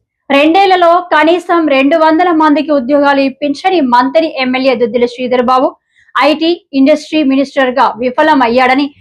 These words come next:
మంత్రి మాజీ ఎమ్మెల్యే పుట్ట మధుకర్ విమర్శించారు.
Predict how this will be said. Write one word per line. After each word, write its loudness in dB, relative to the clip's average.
మంత్రి 0
మాజీ 2
ఎమ్మెల్యే 0
పుట్ట -8
మధుకర్ -2
విమర్శించారు. -4